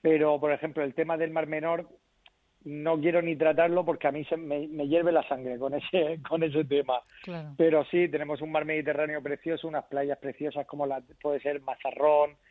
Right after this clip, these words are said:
Speaker 1: eh, Cabo de Palos, es un pueblo pesquero precioso, La Manga, que tienes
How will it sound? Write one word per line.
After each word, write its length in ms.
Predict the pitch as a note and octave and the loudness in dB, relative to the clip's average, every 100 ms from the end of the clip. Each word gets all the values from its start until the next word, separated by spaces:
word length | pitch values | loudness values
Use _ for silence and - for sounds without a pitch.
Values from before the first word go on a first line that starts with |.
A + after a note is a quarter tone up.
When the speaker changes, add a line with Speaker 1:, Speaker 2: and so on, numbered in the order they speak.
| _ _ - | _ _ 0
Speaker 1:
eh, 220 | D3+ D3 | 2 4
Cabo 260 | C#3 C#3 C#3 | 4 2 2
de 120 | C3+ | 2
Palos, 400 | C3+ D3+ D3 C3+ | 2 2 2 0
es 120 | C#3 | -4
un 160 | C3+ A#2+ | -6 -2
pueblo 260 | D3 C#3+ C#3 | 0 0 0
pesquero 420 | C3 - C#3+ C3+ | -2 -2 -2 -2
precioso, 760 | C3 A#2+ - D3 D#3 - D3 | -4 -8 -4 -2 -2 -2 -4
La 160 | C#3 B2+ | -4 -4
Manga, 340 | C3 D#3 C#3+ | -4 -4 -2
que 120 | C#3 C3 | -2 -2
tienes 320 | C3+ C3+ | -4 -6